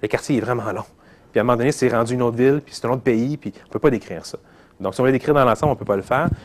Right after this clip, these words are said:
Donc, ces contenus-là, tout simplement, on le fait pas. On aurait, par contre, le, on ferait attention, si l'idée, c'est d'intégrer un Google Maps avec la, la petite infobulle qui dit l'adresse du, du building ici, par exemple, on s'assurerait que cette information-là serait en texte à côté et qu'on pourrait au moins avoir accès à l'information que la carte propose.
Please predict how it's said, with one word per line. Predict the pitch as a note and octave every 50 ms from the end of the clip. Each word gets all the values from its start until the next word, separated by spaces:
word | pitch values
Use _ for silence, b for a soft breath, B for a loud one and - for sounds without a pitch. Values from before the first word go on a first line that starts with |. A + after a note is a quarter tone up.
| B B B
Donc, | - A2+ A#2+ A#2+
ces | - - B2+
contenus-là, | - D3+ D3 - D3 B2+ A2+ A#2+ C3 D3 D3 B2 G#2+
tout | - -
simplement, | - A#2 - A2 G2+ A2 A#2
on | A2+
le | G#2 -
fait | - G2
pas. | - - - b b b b b b -
On | G#2+ B2+ C3+
aurait, | C3+ B2 A2+ A2 A#2+ C#3+ D#3+
par | - - - F2+ - -
contre, | - A#2 A#2 C#3 C#3+ C3+ - - - G#2 -
le, | - A2 G2+ G2+ G2+ G2 F#2+ F#2+ F#2+
on | F#2+
ferait | - - B2
attention, | A#2 - A#2 G2+ G2 - - E3
si | E3 - - - D#3+
l'idée, | D3 C3+ B2+ A#2+ C#3 E3
c'est | D#3+ - A#2
d'intégrer | A2+ A2 G#2+ A#2 A2 B2
un | B2+ B2
Google | B2 A#2+ A2 A2+ G2+ G2
Maps | G#2 A#2 B2+ C3 - -
avec | A#2 G#2+ A2 A2+ A#2 B2 b b b b b b -
la, | G#2 G2+ G2+
la | G#2+ G#2+ G#2
petite | - - - -
infobulle | B2+ A#2 - A#2+ A2+ A2+ A#2+ C3+ C#3+ C#3
qui | - -
dit | A#2 A2 A2+ A#2+
l'adresse | A#2+ G#2+ G#2 A#2 A#2 A#2+ C3 C#3 G#2+ A#2
du, | G#2+ G#2+ A2 G#2 F#2+ F#2+
du | G2+ A2+ A#2
building | A2 A#2 A2+ A2 A#2+ A#2+ A2+
ici, | G#2 - - F#3
par | - D3 B2+
exemple, | G#2+ G#2 A2 B2+ C#3 D3 b b b b b
on | G#2
s'assurerait | G2+ - A2 - - - A2 G#2+ B2+ -
que | -
cette | - - G2+
information-là | G#2 G2+ - G2+ G#2 G2+ G2 - G#2 A#2
serait | - - - G2+
en | F2
texte | - - A#2 - -
à | F2+
côté | - - F2+ F2 - - C3+ D#3+ b b b b b
et | A#2
qu'on | - A#2 G#2+
pourrait | - - B2
au | A2+ C3+ B2+
moins | C3 B2+ C3+ C#3+ C3+
avoir | A#2 A2+ A2 G#2+
accès | G2 F#2+ - C3
à |
l'information | A#2 G#2 G2 G2+ G2 G2+ G2 F#2 - B2 B2+
que | - -
la | C3 A2+
carte | - - A2+ - -
propose. | - - F2+ - - - A#2+ -